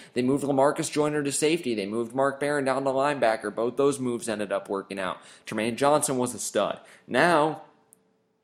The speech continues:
they've made incredible moves at the cornerback position. Tremaine Johnson's gonna walk,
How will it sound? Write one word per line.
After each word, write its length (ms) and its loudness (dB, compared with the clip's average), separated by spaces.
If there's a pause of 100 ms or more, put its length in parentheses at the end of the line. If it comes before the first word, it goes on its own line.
they've 300 0
made 460 0
incredible 500 4
moves 320 -2
at 100 0
the 60 0
cornerback 500 2
position. 360 -6
Tremaine 320 -4
Johnson's 400 0
gonna 140 2
walk, 460 2